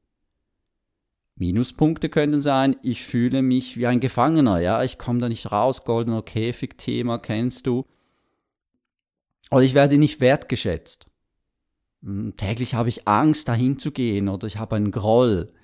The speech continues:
Also stell diese zwei Seiten, Plus und Minus. Und jetzt ist doch klar, wenn du noch zu viele Pluspunkte hast für ein Thema,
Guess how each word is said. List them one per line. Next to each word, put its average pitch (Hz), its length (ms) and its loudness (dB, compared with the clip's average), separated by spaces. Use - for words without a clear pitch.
Also 123 280 0
stell 165 300 -2
diese 196 320 -2
zwei 127 540 -2
Seiten, 120 960 -4
Plus 139 400 -4
und 117 240 -2
Minus. 104 640 -2
Und 120 180 0
jetzt 170 280 0
ist - 260 -4
doch 160 260 0
klar, 101 800 0
wenn 127 340 0
du 156 500 -4
noch 135 280 0
zu 143 240 -6
viele 185 640 -2
Pluspunkte 113 1120 -4
hast 104 360 -4
für - 180 -6
ein 120 180 -2
Thema, 127 640 -2